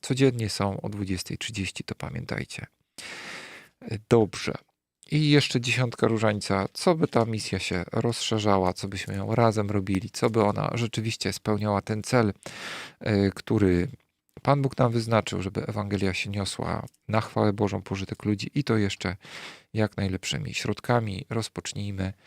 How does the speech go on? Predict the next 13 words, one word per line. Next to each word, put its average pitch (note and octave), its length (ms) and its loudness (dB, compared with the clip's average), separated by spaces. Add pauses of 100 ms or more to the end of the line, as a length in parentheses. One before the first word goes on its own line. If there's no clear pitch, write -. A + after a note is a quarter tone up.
(520)
y, G#2 140 4
dziesiątkę C3 420 2
różańca, B2 500 2
trzecią - 420 -2
tajemnicę G#2 760 0
chwalebną, A2+ 600 2
zesłanie G2 460 -4
Ducha F#2+ 280 -4
Świętego. G2+ 440 0
Niech F#2+ 180 -6
Duch G2+ 180 -2
Boży G2 320 -2
działa A2 340 4